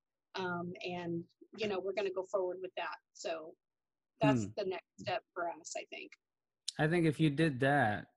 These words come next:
Speaker 2: and you found a great cause where you donate, I don't know,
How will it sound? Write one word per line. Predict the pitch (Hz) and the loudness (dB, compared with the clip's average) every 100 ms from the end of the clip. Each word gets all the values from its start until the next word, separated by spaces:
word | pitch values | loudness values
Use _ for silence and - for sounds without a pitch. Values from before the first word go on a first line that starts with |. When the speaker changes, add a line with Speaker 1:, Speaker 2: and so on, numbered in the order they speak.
| - | -4
Speaker 2:
and | 123 123 | 2 2
you | |
found | 113 139 127 123 | 4 4 6 4
a | |
great | 104 127 123 - - _ _ _ _ _ - | 4 4 6 4 -4 _ _ _ _ _ -4
cause | - 135 120 107 110 - - - | 2 4 4 4 0 -4 -10 -2
where | 113 | 0
you | 113 | 2
donate, | 110 117 123 123 120 113 - - | 2 4 4 4 4 0 -2 -2
I | 127 | 0
don't | 110 | 2
know, | 104 | 0